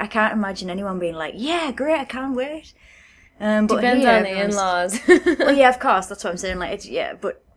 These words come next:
Speaker 1: e-, even if you've got a good relationship, no one really wants them to live, like, I don't know.
Speaker 2: Yeah, everybody wants their privacy. I mean,
Speaker 1: <laughs>
Speaker 2: come on.
Speaker 1: But here, I don't think anyone would have an issue. It would be like, "Yeah, it's, it's fine."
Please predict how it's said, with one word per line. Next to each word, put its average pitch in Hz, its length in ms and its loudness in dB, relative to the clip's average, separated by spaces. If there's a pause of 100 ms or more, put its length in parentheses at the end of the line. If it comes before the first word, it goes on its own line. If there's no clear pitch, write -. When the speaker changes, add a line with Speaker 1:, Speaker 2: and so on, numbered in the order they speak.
Speaker 1:
e-, 240 240 -2
even 254 260 0
if - 140 -2
you've 233 100 -6
got - 140 -2
a - 40 -8
good 214 140 -4
relationship, 196 680 -4
no 202 140 -2
one 202 140 -4
really 175 200 -8
wants 160 220 -10
them - 140 -14
to - 120 -18
live, 151 140 -14 (140)
like, - 320 -14 (400)
I - 80 -12
don't - 100 -18
know. 254 60 -2
Speaker 2:
Yeah, 160 240 4
everybody 190 320 -2
wants 160 260 -8
their 156 140 -10
privacy. 180 840 2
I - 20 -4
mean, 175 260 -6
Speaker 1:
<laughs> 196 40 -14
Speaker 2:
come 190 100 -12
on. 165 60 -6
Speaker 1:
But 175 280 -2
here, 254 280 2
I 190 80 2
don't 202 180 0
think 214 140 -2
anyone 202 260 -6
would 185 120 -10
have 180 160 -8
an 170 80 -6
issue. 214 320 -4
It 208 60 -6
would 180 100 -10
be 180 80 -12
like, 165 240 -6 (160)
"Yeah, - 180 -12
it's, - 360 -18 (960)
it's - 320 -18 (100)
fine." 226 340 -14